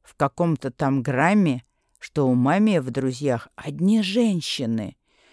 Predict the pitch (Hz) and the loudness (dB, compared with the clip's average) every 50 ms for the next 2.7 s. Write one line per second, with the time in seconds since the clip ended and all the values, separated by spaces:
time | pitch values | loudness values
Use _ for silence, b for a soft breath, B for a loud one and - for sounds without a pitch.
0 | b b b b - 156 185 214 240 262 254 233 202 170 147 - 151 156 - - | b b b b -2 0 2 4 4 4 4 4 4 2 0 -2 -4 -6 -4 0
1 | 196 190 170 - 196 180 - - 220 202 196 208 190 214 240 202 190 - - - | 0 0 0 2 0 -2 0 0 -2 -2 -2 -2 0 2 2 2 0 -2 -4 -4
2 | 196 165 - - 208 196 185 180 165 165 - - - | -4 -4 -2 -4 -2 0 0 0 0 -2 -4 -10 -20